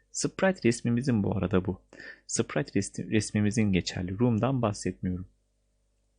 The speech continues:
Sprite'ımızın boyutu kaç? Yüz yirmi dörde yüz yirmi dört. Yani x değeri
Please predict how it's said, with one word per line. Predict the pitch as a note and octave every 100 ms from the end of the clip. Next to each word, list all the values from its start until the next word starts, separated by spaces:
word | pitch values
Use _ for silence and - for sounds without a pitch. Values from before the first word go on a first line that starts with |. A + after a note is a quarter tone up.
| _ _ _ _ _ _ _ _ _ - - - - -
Sprite'ımızın | - D#3 - F3 E3+ F3 E3+ E3+ D3+
boyutu | A#2+ G#2 G2
kaç? | - G2+ - C3
Yüz | B2
yirmi | G#2+ G2 F#2
dörde | F#2 A2
yüz | A2+ F#2
yirmi | F#2 F2+
dört. | F2+ E2+ -
Yani | B2+ F2+
x | - B2+ - -
değeri | F2+ G2+ C3